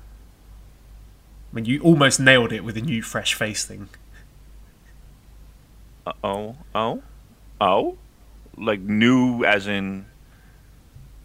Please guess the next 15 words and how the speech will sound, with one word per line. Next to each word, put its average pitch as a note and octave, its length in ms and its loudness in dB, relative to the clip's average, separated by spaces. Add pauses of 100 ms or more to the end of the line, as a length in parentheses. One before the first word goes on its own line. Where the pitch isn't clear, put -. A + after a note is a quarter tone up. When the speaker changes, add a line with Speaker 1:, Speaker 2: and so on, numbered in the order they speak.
(140)
Speaker 2:
I've G#2 180 0
come A2 240 -2
back G2+ 380 0
to - 160 -8
New G2 140 -2
Japan F2+ 320 -2
Pro F2+ 140 2
Wrestling G3 400 -4
new? G4 200 -8 (1040)
Speaker 1:
No, B2 220 -4 (180)
new B2 260 -2
Speaker 2:
Okay. A2+ 80 -2
Speaker 1:
as G#2+ 100 -6
in, G#2 280 -10 (720)
well, - 200 -20